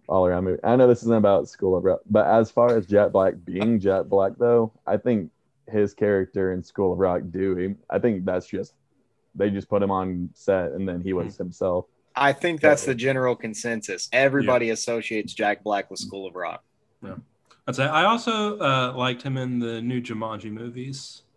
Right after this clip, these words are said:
Speaker 1: Mm-hmm. Yeah, definitely.
Speaker 3: Uh, some of the reviews that I saw, um, just listed on Wikipedia under the release and reception section,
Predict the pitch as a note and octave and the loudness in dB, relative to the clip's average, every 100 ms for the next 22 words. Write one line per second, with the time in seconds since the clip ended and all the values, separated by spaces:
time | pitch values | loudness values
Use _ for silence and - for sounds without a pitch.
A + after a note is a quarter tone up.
0 | _ _ _ A2 A2 G#3 - _ _ _ | _ _ _ -2 0 -2 -10 _ _ _
1 | _ - A#2+ A2 - - G2+ F#2 _ _ | _ -10 -6 -6 -6 -8 -10 -14 _ _
2 | _ _ _ _ - _ - B2 A#2+ - | _ _ _ _ -20 _ 0 2 2 0
3 | - - D#3+ F3+ D3+ B2+ A2+ C3 C3 B2 | -10 -4 0 2 2 2 0 -4 -4 -2
4 | A#2 A2 - A#2 A#2 A#2 A2+ - - G#2+ | 0 0 -2 0 0 0 -4 -8 -10 -6
5 | G#2 G2+ G2 A2 G2+ A2+ G#2+ - A2 G#2 | -6 -8 -8 -10 -6 -4 -4 -4 -6 -6
6 | - _ G#2 G#2 G2+ G2 D2+ - G2+ A2 | -16 _ -6 -4 -6 -10 -18 -10 -6 -6
7 | A2 - A#2 A2+ A2+ A2+ A2 - _ _ | -8 -6 -4 0 2 2 2 -4 _ _
8 | _ G#2 G#2+ G#2+ G2+ G2+ G#2 G#2+ - G#2+ | _ -6 -4 -2 -2 -2 -2 -2 -4 -8
9 | G2+ - A2 G#2+ A#2 A2+ A2+ - - A#2+ | -6 0 -2 0 -6 -4 -6 -8 2 2
10 | A#2 B2 A#2+ A2+ | 2 -4 -4 -8